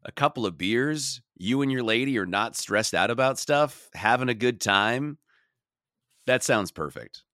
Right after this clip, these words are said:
That sounds, you, I think your ideal and your realistic are a lot closer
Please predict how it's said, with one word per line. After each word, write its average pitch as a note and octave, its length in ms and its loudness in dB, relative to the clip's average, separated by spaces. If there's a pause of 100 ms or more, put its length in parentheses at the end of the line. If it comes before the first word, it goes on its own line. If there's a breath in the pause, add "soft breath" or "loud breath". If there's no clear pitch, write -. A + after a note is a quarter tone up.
That E3+ 220 8
sounds, F3 320 2 (360 loud breath)
you, G3 380 -2 (680 soft breath)
I D3 140 8
think G#3 320 0
your C3 680 4
ideal A2 840 -6 (160)
and G2+ 160 -4
your F#2+ 140 -6
realistic F#2+ 880 -4 (340)
are A2 140 4
a G#2+ 80 6
lot A#2 280 0
closer F2+ 760 -4